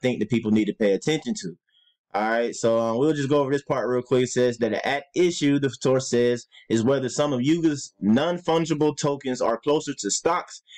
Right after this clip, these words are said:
and thus should follow the same disclosure rules.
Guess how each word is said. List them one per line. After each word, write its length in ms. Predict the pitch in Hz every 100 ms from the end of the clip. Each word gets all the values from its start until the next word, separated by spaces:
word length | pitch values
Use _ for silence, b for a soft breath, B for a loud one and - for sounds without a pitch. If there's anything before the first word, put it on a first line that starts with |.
| B
and 220 | - 110
thus 240 | 127 143 143
should 240 | - 113
follow 340 | - 135 143 127
the 120 | 120
same 500 | - 120 120 120 107
disclosure 680 | 110 - 113 113 113 107
rules. 520 | 107 151 135 98 -